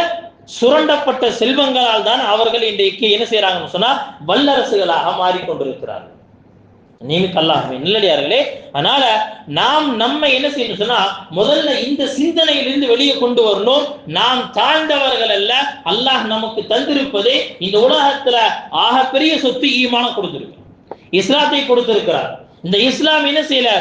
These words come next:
உங்களை முடக்கி விடவில்லை. மாறாக உங்களை இந்த உலகத்துல பறந்து திரிந்து என்ன செய்ய சொல்லுது? உங்களை வியாபாரம் செய்ய சொல்லுது. இந்த உலகத்துல பறந்து திரிந்து நீங்கள் ஆட்சி செய்யலாம், உலகத்தில் என்ன வேண்டுமானாலும் செய்யலாம், ஆனால் அல்லாஹ்வுக்கு கட்டுப்பட்டவர்களாக இருக்கணும்.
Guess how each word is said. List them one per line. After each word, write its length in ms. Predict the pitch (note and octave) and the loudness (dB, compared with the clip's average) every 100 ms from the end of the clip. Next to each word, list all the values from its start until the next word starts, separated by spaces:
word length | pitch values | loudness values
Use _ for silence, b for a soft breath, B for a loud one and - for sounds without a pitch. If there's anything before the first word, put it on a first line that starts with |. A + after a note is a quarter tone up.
| - - | -2 -4
உங்களை 260 | G#3 B3+ | 0 2
முடக்கி 540 | B3+ C4 E4 F4+ F4 D4+ | 2 2 2 0 2 2
விடவில்லை. 680 | C#4 B3+ B3 B3 G#3+ - - | 2 0 0 2 0 -2 -8
மாறாக 440 | D3+ G3 B3 B3+ A#3+ | -2 0 2 2 0
உங்களை 340 | A#3 B3 C#4 | 2 0 0
இந்த 160 | C4 A#3 | 2 4
உலகத்துல 640 | D4 D#4 C#4+ C#4+ C4 - | 4 4 2 0 -4 -2
பறந்து 460 | C4+ D#4 F#4 E4+ C#4+ | 0 2 2 0 0
திரிந்து 440 | C#4+ D4+ D#4 D#4+ - - | 0 0 0 -2 -2 -4
என்ன 160 | C#4 | -2
செய்ய 200 | C#4 C4 | 0 0
சொல்லுது? 560 | A3+ A#3 A3 F3+ - - | 0 2 2 0 -2 -4
உங்களை 240 | G3 G#3+ | 0 0
வியாபாரம் 580 | G3+ A3 B3+ C4 B3 G#3+ | 2 2 2 2 0 -2
செய்ய 240 | - G3+ | 0 0
சொல்லுது. 480 | F#3 F#3+ F3+ E3+ - - | 0 0 0 0 -2 -6
இந்த 160 | F3+ A3+ | 0 2
உலகத்துல 420 | D4+ D4+ D4 C#4 C4 | 4 4 2 0 0
பறந்து 360 | B3+ C#4+ C#4+ B3+ | 0 0 0 -2
திரிந்து 280 | C4 C4+ C4 | -2 -2 -4
நீங்கள் 220 | B3 A#3 | -2 2
ஆட்சி 340 | B3+ C4+ C4+ | 2 0 -4
செய்யலாம், 580 | A3+ A#3 A3+ G#3+ - - | -2 0 2 0 -2 -6
உலகத்தில் 720 | F3 A#3+ C4+ C4+ C4 A#3+ G#3+ | 0 2 2 0 0 0 2
என்ன 260 | G#3 C4+ C#4+ | 0 0 0
வேண்டுமானாலும் 640 | C4+ C4+ C4 B3+ B3 A3+ | 0 2 2 2 0 0
செய்யலாம், 600 | F#3+ G3+ G#3+ A#3+ C4+ - - | 0 0 2 2 0 -4 -4
ஆனால் 260 | E3 A3 A3+ | 0 2 2
அல்லாஹ்வுக்கு 540 | A3 B3+ C4+ A#3+ A#3+ | 0 0 2 2 0
கட்டுப்பட்டவர்களாக 920 | A#3 A3 A3 A3+ A3 G3 F3 C#3+ D3+ | 0 -2 0 0 0 0 0 0 -2
இருக்கணும். 220 | - - | -4 -8